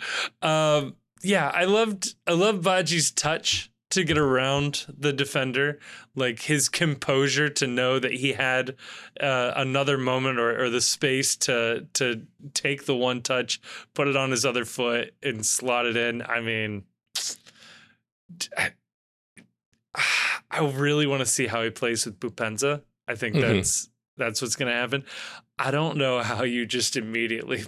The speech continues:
Speaker 1: <laughs> plug in Vasquez. <laughs> I,
Speaker 2: So
Speaker 1: I
Speaker 2: that, well, that's a question, right? I mean, I,
Speaker 1: Right.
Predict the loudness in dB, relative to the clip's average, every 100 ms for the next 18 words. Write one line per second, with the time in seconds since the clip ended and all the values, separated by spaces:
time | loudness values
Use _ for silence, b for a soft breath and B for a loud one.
0 | -14 _ -4 -2 -2 -4 -6 -6 -2 -2
1 | -2 -2 -2 -2 -4 -6 -10 -6 -6 -8
2 | -8 B B 0 4 4 4 2 0 0
3 | 2 4 6 4 2 2 2 2 2 2
4 | 2 2 0 2 2 2 2 4 2 0